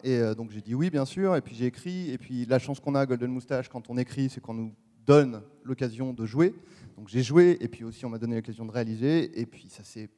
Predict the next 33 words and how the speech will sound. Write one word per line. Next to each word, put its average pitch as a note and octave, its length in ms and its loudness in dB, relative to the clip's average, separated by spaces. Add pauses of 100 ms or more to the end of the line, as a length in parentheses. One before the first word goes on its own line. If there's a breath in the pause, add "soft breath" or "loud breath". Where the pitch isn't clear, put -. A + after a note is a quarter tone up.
(160)
plutôt - 260 -6
bien A2+ 140 -2
passé, A2+ 260 0
et G#2 100 -6
c'est - 180 -10
devenu A2 440 -2
ça C#3 240 2
mon B2 140 2
métier A2+ 280 0
maintenant. B2+ 360 -2 (760 soft breath)
Mais, C3 260 8
euh, A#2 540 8
effectivement, D3+ 640 6
euh, C3 480 10
voilà, C#3+ 360 8
passer D#3 320 4
de C#3 360 8
sept E3+ 280 0
ans F3+ 200 4
à C3 120 6
être B2+ 280 0
juste B2+ 320 -6
enfermé D#3 300 4
dans C#3 200 0
un C#3+ 40 2
bureau, D3 400 6
euh, A#2 300 4
à, A#2 300 0
à A#2+ 40 -2
dessiner, C#3 480 0
euh, B2 60 -2
tout B2+ 120 -12
seul, C#3+ 300 0